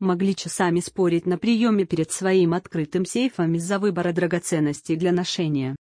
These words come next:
В феврале тысяча девятьсот пятьдесят третьего года она переехала на свою новую виллу в Милане, но вернулась в Гранд-отель де Милан, чтобы встретиться с Лукино Висконти, ещё одним частым посетителем отеля в тысяча девятьсот пятьдесят пятом году.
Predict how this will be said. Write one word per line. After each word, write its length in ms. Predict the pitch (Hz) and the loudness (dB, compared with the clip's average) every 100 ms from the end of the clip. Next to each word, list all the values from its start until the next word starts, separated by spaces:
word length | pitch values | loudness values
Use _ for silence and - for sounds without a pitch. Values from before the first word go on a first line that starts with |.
| _ _ | _ _
В 40 | |
феврале 560 | - 185 185 190 214 254 | -10 -6 -2 0 2 0
тысяча 420 | 262 254 226 - | -2 -2 -4 -2
девятьсот 480 | 175 175 175 185 156 | 0 0 0 -2 -2
пятьдесят 460 | 175 170 - 160 | -4 -4 -4 -4
третьего 420 | - 170 156 151 151 | -2 -2 -2 -4 -4
года 320 | 160 160 156 | -2 -2 0
она 160 | 160 | -2
переехала 720 | 147 185 180 170 165 - 156 | -2 -2 0 0 -2 -2 -2
на 120 | 151 165 | -2 -2
свою 300 | 202 196 185 | -2 0 2
новую 420 | 196 185 180 170 | 2 2 2 2
виллу 280 | 185 185 185 | 2 2 0
в 80 | |
Милане, 500 | 196 202 175 147 143 156 _ - | 0 0 0 -2 -6 -10 _ 0
но 100 | 175 | 2
вернулась 640 | 170 170 226 269 240 - | 2 2 2 2 0 -4
в 80 | 185 | -4
Гранд-отель 680 | 175 170 185 180 220 185 | 0 0 -2 -2 0 0
де 200 | 151 160 | -2 0
Милан, 440 | 175 190 175 143 131 _ - | 2 2 2 0 -4 _ -10
чтобы 280 | - 220 214 | -4 -2 -2
встретиться 640 | - - 175 180 - 160 | -4 -2 -2 -2 -6 -6
с 100 | - | -4
Лукино 340 | 180 - 208 196 | -4 2 2 2
Висконти, 680 | 185 - 180 185 165 143 139 _ | 0 -2 -2 -2 -4 -6 -8 _
ещё 420 | - 185 - - | -4 -2 0 0
одним 300 | 190 170 180 | 2 4 2
частым 440 | 170 214 180 - 156 | 2 -2 -2 -2 -4
посетителем 680 | 190 - 202 269 240 180 151 | -4 -4 -4 -2 0 0 -2
отеля 320 | 151 180 160 | 0 0 0
в 80 | - | -2
тысяча 380 | 202 - 170 175 | -4 -4 -4 -4
девятьсот 500 | 170 175 - 294 - | -2 -4 -4 -4 -4
пятьдесят 560 | 196 175 180 190 180 | -6 -6 -4 -6 -4
пятом 420 | 185 175 165 165 | -2 -2 -2 -4
году. 380 | 156 165 156 143 | -2 -4 -4 -8